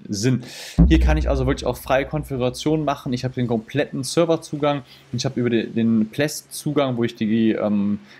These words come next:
ja, den, den Hauptserver erstmal verwalten kann und dann natürlich vorinstalliert Windows Server, ähm, zweitausendzweiundzwanzig oder eine andere Version, je nachdem, wie ich sie haben möchte.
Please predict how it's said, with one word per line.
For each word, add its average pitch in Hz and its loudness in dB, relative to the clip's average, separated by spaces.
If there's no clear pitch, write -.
ja, 107 2
den, 104 -2
den 101 -2
Hauptserver 135 0
erstmal 120 -4
verwalten 123 -2
kann 135 -2
und 117 2
dann 120 2
natürlich 123 -2
vorinstalliert 123 0
Windows 117 -2
Server, 110 0
ähm, 107 2
zweitausendzweiundzwanzig 117 -4
oder 113 0
eine 104 -2
andere 127 -2
Version, 117 0
je 113 0
nachdem, 107 -2
wie 107 -2
ich 110 -4
sie 104 -4
haben 104 -2
möchte. 113 -2